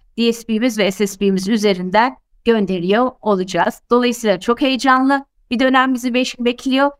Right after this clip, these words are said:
ve reklam verenin o zaman iki bin yirmi üçte şu soruya cevap vermesi gerekiyor. Perakende medya ile çalışmaya hazır mısınız? Bunun için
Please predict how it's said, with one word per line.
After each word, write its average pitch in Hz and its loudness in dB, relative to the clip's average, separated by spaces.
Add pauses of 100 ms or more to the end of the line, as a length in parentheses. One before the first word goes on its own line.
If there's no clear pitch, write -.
(160)
ve 214 2
reklam 262 0
verenin 254 2
o 285 -4
zaman 240 0 (180)
iki 226 -4
bin 247 2
yirmi 240 2
üçte 247 -2
şu - -6
soruya 214 0
cevap 202 0
vermesi 175 -6
gerekiyor. 170 -2 (280)
Perakende 254 2
medya 214 2
ile 208 0 (220)
çalışmaya 208 0 (120)
hazır 226 -2
mısınız? 196 -4
Bunun 277 2
için 330 0